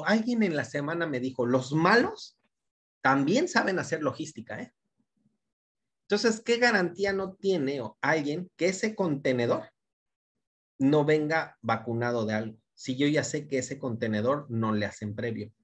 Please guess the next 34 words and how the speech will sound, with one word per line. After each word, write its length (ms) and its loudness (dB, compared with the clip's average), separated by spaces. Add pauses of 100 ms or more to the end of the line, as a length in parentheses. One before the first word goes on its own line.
¿Por 180 2
qué? 260 2 (280)
Porque 260 2
la 100 4
gente 280 -2
aduanal 320 2
tiene 260 -2
como 260 0
política 600 -2 (160)
no 200 0
hacerle 420 -2
previo, 480 -2 (320)
porque 300 0
ya 100 4
el 100 0
primer 360 -2
previo 340 -2
lo 120 -4
hizo. 260 -10 (680)
¿Y 100 0
sabes 320 6
qué? 300 2 (180)
Yo 180 6
me 140 4
he 20 4
topado 480 2
de 100 0
muchos 420 -4
casos 540 -4 (420)
en 160 4
donde 280 6
ya 140 2
llevaban 500 2
despachándole 920 -2